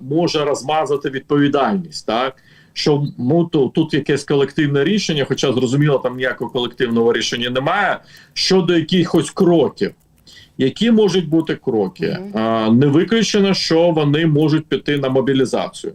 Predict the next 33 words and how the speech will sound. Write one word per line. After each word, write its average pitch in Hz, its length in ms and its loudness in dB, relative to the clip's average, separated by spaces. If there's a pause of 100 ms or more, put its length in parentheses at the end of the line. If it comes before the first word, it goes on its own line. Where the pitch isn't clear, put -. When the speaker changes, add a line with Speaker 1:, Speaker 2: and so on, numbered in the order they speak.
Speaker 2:
Мгм. 139 480 -14
Speaker 1:
Якщо 165 1080 2
ми 143 160 2
бачимо, 139 460 -2
там 127 180 -4
скорочуються 143 680 0
виплати, 185 460 0
а 139 140 0
у 139 120 2
них 139 220 -2
в - 20 2
основному 131 520 -2
люди 123 200 -2
йшли 113 260 -2
за 110 100 -2
гроші, 117 460 0
у 143 100 0
них 131 180 -6
потік 127 340 -4
цей 117 160 -2
був, 107 380 0 (480)
а, 113 120 -2
то 139 140 -2
це 180 140 -2
означає, 165 640 0
що 139 1160 0
гроші 143 320 -2
закінчуються, 170 720 0
тепер, 151 520 -2
е, 135 220 2
пішли 147 360 -4
по 147 140 -2
народному. 98 600 -2